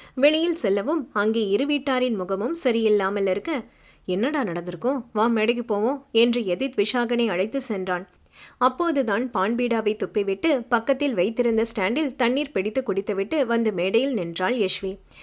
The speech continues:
அவள் ஃப்ரெஷ் அப் ஆவதாக நினைத்து வரும் நண்பர்களிடம் பேசிக் கொண்டிருந்தான் தீர்த்தன். இதில் சிங்கப்பெருமாள் எங்கே போனார் என்று தெரியாமல் அடுத்தடுத்த சடங்கை செய்ய தேவையானவற்றை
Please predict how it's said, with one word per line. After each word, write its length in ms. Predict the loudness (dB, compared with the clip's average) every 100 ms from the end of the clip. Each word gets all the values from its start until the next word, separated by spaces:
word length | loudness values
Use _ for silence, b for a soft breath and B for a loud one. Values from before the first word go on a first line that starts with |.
| B B
அவள் 400 | 4 4 2 -2 -2
ஃப்ரெஷ் 240 | 2 2 2
அப் 180 | 0
ஆவதாக 440 | 2 2 2 0 0
நினைத்து 380 | 0 0 0 0
வரும் 240 | 0 0
நண்பர்களிடம் 640 | -2 -2 -2 2 2 2
பேசிக் 360 | 2 0 0 -2
கொண்டிருந்தான் 560 | -2 -2 -4 -2 -4 0
தீர்த்தன். 440 | -2 -2 -6 -8 _ B B B
இதில் 320 | 0 2 2 2
சிங்கப்பெருமாள் 600 | 0 0 0 0 2 2
எங்கே 300 | 0 0 -2
போனார் 400 | -2 0 0 0
என்று 300 | 0 -2 -4
தெரியாமல் 520 | -2 0 0 0 -2
அடுத்தடுத்த 580 | 2 0 2 0 2 0
சடங்கை 400 | -2 -2 0 0
செய்ய 320 | 0 0 0
தேவையானவற்றை 1000 | 0 2 2 2 2 0 0 0 -2 -4